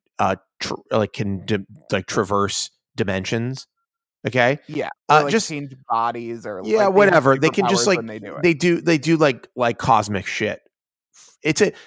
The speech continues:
Speaker 1: the sh-, the show's fun. It's had two seasons. Uh, it, it, it, it has a lot of mysteries that are never really answered because it's a show that kind of is, like, can't answer. It,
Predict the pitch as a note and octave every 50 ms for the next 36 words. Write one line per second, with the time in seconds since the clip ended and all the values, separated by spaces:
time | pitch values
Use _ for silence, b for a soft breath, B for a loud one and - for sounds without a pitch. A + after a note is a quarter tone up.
0 | B B _ - D#3 C3+ - - - - - C3 D3+ - - - F3+ F3 F#3 G3
1 | F3 - - D#3 C#3 C3+ C3 B2+ B2+ C#3+ - _ _ _ _ _ _ _ - -
2 | C#3 - - - - E3 D#3+ - - D3 C3+ B2+ A2+ B2 A#2+ A#2 A2+ G#2+ - -
3 | _ _ _ _ _ _ _ _ _ _ _ _ _ _ - A2+ A2+ A2+ A2 -
4 | A#2+ A#2 - - B2 A#2+ - B2+ A#2+ - - A#2+ G#2 G2 G#2+ G#2+ G2 G2 F#2 G2
5 | A2 B2+ D3 F3 F3 D#3 E3 D#3 - - - C3+ B2+ B2 A#2+ A#2+ A2+ - - _
6 | _ _ _ _ _ - - - - A#2+ G#2+ G2+ G#2 A#2 C3 C#3+ C#3+ C#3 D3 D3+
7 | D3 D3+ D3 C#3 C3 A#2+ A2+ - B2+ A2+ G#2 G#2 G#2+ - A#2+ F#2+ G2+ F#2+ E2+ G#2
8 | G2 - B2 B2 A#2 A2+ A2+ - - A#2+ B2 A#2+ A#2 A2 A2+ G#2 A#2 A2+ A2 G2+
9 | - - B2+ B2+ B2+ C3 B2+ A#2+ A#2 A2+ - B2 A2+ G#2+ - - - A2 - -